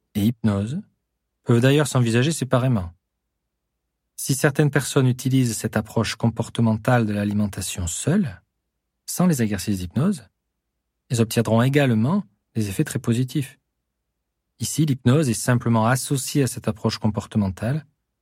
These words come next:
pour en faciliter l'intégration et arriver à des changements dans votre quotidien plus facilement et plus durablement. Enfin, cette approche comportementale,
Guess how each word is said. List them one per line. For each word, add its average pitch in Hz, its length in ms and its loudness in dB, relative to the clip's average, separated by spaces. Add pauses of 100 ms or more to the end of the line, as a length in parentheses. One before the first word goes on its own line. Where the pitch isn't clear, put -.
(160)
pour 101 120 -2
en 101 80 2
faciliter 139 600 0
l'intégration 101 760 -4 (560)
et 135 100 4
arriver 95 300 2
à 120 60 4
des 107 100 0
changements 123 580 0
dans 117 100 -6
votre 101 220 -6
quotidien - 440 0
plus - 140 -10
facilement 117 760 -2 (220)
et - 80 -20
plus - 160 -2
durablement. 104 640 0 (1800)
Enfin, 151 400 2 (580)
cette - 160 -4
approche 123 260 4
comportementale, 107 960 -2